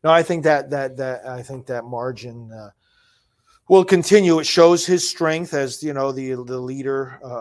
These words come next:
uh, lead-, really the leader of the, uh, of the, uh, Republican Party and of the, uh,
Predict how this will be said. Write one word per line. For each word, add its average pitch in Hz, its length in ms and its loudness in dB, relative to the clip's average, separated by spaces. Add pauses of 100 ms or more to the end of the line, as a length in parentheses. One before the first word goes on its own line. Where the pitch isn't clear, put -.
(360)
uh, 110 60 -14
lead-, 131 240 -12
really 131 320 -8
the 113 100 -14
leader 117 400 -10
of 98 180 -14
the, 101 240 -18
uh, 104 200 -18
of 101 140 -20
the, 101 280 -20 (120)
uh, 95 40 -20 (460)
Republican 110 580 -14
Party 107 440 -12
and 101 160 -20
of 95 180 -20
the, 98 280 -18
uh, 95 220 -20